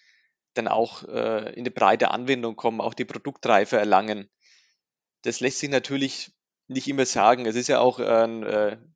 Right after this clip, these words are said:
Kernbestandteil jedes Forschungsprojekts, dass man eine gewisse Ergebnisoffenheit hat. Also keiner kann jetzt mit Sicherheit sagen, dass dann am Anfang einer Entwicklung eines Forschungsvorhabens auch ein fertiges Produkt rauskommt.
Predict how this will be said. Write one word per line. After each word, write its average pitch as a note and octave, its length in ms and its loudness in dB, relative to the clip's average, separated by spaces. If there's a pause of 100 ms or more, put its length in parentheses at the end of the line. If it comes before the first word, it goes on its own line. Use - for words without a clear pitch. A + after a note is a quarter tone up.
Kernbestandteil B2 880 -2
jedes C3+ 280 -4
Forschungsprojekts, C3 920 -2 (420)
dass B2 140 -8
man B2+ 100 -6
eine A#2+ 80 -4
gewisse C3 280 -4
Ergebnisoffenheit A2+ 920 -4
hat. - 200 -4
Also A2 220 -6
keiner A#2 320 0
kann A#2+ 240 -6
jetzt A#2+ 160 -8
mit A#2+ 120 -12
Sicherheit A#2+ 420 -2
sagen, A#2 420 2 (540)
dass - 200 -2
dann A#2+ 200 4
am B2 100 -2
Anfang B2 520 -2 (760)
einer A#2 200 4
Entwicklung C3+ 480 -4
eines A2+ 200 0
Forschungsvorhabens A#2+ 1040 0 (500)
auch A#2 300 2 (120)
ein A2+ 140 -2
fertiges A#2+ 440 -4
Produkt A#2+ 380 -10
rauskommt. - 680 -2